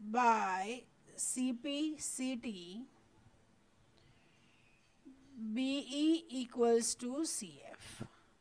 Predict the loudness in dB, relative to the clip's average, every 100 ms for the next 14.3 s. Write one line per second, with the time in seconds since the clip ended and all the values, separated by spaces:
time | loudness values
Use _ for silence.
0 | _ _ 0 2 2 -2 -8 -16 -16 -20
1 | -20 -20 -20 -20 -20 -10 2 6 6 6
2 | 4 6 6 8 6 6 8 8 8 -2
3 | -2 0 4 4 2 -4 -4 -4 -4 -2
4 | -2 2 2 2 -2 -2 -2 -4 -6 -12
5 | -20 _ _ _ _ -20 -20 _ _ _
6 | _ -20 -20 _ _ 2 4 6 4 4
7 | 4 4 2 -2 -2 -2 -2 2 6 6
8 | 4 -4 -2 -2 -4 -10 _ _ 0 2
9 | 2 2 4 4 6 6 4 -2 -2 0
10 | 2 0 -2 -4 -2 -2 0 4 4 4
11 | 0 -2 -2 0 -2 -4 -6 2 4 4
12 | 2 -2 -2 -8 -6 -2 -2 -2 -2 -4
13 | -4 -4 -2 -2 -4 -6 -8 -8 -8 -8
14 | -8 -6